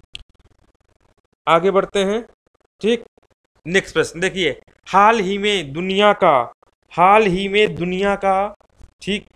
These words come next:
ये देख लीजिए, यस, हाल ही में दुनिया का, हाल ही में दुनिया का दूसरा सबसे बड़ा नौ सौ फुट गहरा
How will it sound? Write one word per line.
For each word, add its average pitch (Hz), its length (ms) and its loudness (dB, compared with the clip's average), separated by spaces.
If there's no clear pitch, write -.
ये 185 220 -6
देख 185 220 -6
लीजिए, 185 380 -12
यस, 143 420 -6
हाल 214 360 2
ही 202 180 -8
में 208 300 -8
दुनिया 190 500 0
का, 190 460 2
हाल 202 320 4
ही 196 180 -6
में 196 280 -6
दुनिया 185 340 -6
का 202 220 -2
दूसरा 180 560 -2
सबसे 196 420 -6
बड़ा 190 240 2
नौ 180 320 -4
सौ 196 200 -4
फुट 180 220 -12
गहरा 180 580 2